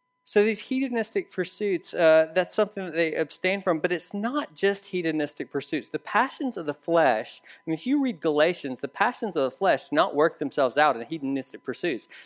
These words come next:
They work themselves out in legalism and religiosity.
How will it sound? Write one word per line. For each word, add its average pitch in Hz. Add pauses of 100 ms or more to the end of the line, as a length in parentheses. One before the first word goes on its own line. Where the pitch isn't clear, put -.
They 143
work 190
themselves 151
out 175
in 127
legalism 131
and 120
religiosity. 127